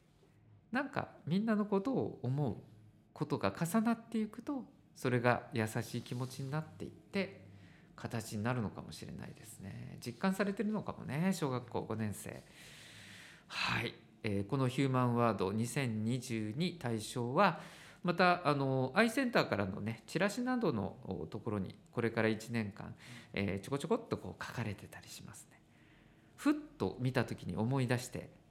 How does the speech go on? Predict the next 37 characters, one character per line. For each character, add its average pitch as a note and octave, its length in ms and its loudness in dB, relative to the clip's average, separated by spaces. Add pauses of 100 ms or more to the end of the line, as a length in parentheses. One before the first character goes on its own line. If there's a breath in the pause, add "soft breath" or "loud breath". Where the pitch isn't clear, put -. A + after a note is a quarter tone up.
「あ、 G2+ 160 -6
そ - 120 -4
う C#3+ 60 4
や A#2+ 80 4
な」 C3+ 440 0
っ - 20 -
て - 100 -4
思 G#2+ 160 -2
っ G#2+ 40 -2
て A2 120 -8
く - 100 -6
れ G#2 80 -2
た G2 140 -6
ら F2 80 0
嬉 F#2 260 -4
し - 140 -8
い - 20 -6
で - 120 -12
す - 120 -14
ね。 D3+ 320 0 (720 soft breath)
思 C3 360 6
い B2+ 180 4
や A#2 140 6
り A2+ 180 2
は A#2+ 360 6 (440 loud breath)
み D#3 220 4
ん A3+ 240 4
な G#3+ 180 6
を D3+ 240 2
思 C3 360 0
う G#3 180 2 (440)
優 G#2+ 100 -2 (340)
し G2 380 -4
い F#2 140 -6
気 - 140 -10
持 F#2 220 -6 (120)
ち。 - 240 -10